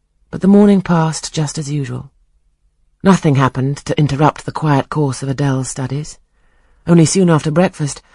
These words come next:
I heard some bustle in the neighbourhood of Mister Rochester's chamber, Missus Fairfax's voice and Leia's and the cook's, that is, John's wife, and even John's own gruff tones.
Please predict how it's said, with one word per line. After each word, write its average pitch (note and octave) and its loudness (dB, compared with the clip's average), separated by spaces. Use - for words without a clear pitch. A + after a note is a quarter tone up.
I E3 0
heard F3+ 4
some F#3+ 0
bustle E3+ 2
in C#3+ 2
the C#3+ 4
neighbourhood D3 2
of D3 0
Mister D#3 -2
Rochester's D3+ -6
chamber, D#3 -4
Missus D3 -6
Fairfax's D3 -2
voice C#3 -2
and B2+ -6
Leia's C#3+ 0
and B2 -4
the B2 -4
cook's, - -8
that A#2 -6
is, A#2 -8
John's B2+ -4
wife, C3 -4
and D3 0
even D3 4
John's D3 2
own D#3 -2
gruff A#2 -4
tones. A2+ -10